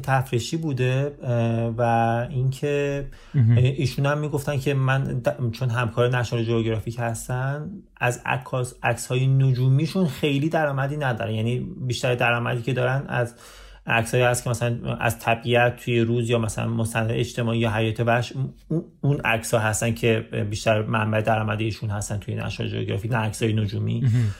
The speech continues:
Speaker 1: که حتی خود آقای تفریشی هم دیگه کاملاً به عکاسی نجومی توی دنیا شناخته شده، ولی ایشون هم،
Speaker 2: آره.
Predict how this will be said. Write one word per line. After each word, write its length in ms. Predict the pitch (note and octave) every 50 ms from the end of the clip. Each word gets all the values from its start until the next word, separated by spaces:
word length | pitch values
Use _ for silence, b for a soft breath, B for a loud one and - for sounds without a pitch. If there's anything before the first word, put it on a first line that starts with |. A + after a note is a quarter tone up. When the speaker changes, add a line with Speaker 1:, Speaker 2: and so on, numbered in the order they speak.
| - -
Speaker 1:
که 200 | - - C3 A#2+
حتی 180 | A2 A2 A#2 A#2+
خود 180 | A2 - C3 B2+
آقای 300 | B2 B2 B2 A#2+ A#2+ A#2
تفریشی 340 | A#2+ A#2 A#2 A2+ - -
هم 80 | B2+ B2
دیگه 220 | A#2+ A#2 B2 A#2+
کاملاً 680 | A#2 - C#3 B2 - - - C3+ B2+ A#2+ A#2+ A#2+ A#2+ C3+
به 120 | C3+ C#3+
عکاسی 340 | C3+ B2 A#2 - B2 A2 B2
نجومی 320 | C3 C3+ B2+ B2 B2+ D3 D#3
توی 180 | - D3+ C3
دنیا 280 | A#2 A#2 A2 G#2+ A2 G#2+
شناخته 420 | - - A2+ A2 A2+ G#2 - A#2+
شده، 200 | G#2 A2 G#2 A2+
ولی 180 | A2 A2 A2+ -
ایشون 380 | C#3+ C#3+ B2+ - - D3+ E3+
هم، 240 | F3 D3 C3+ A#2+ A2
Speaker 2:
آره. 220 | G#2 G#2 G#2 G2+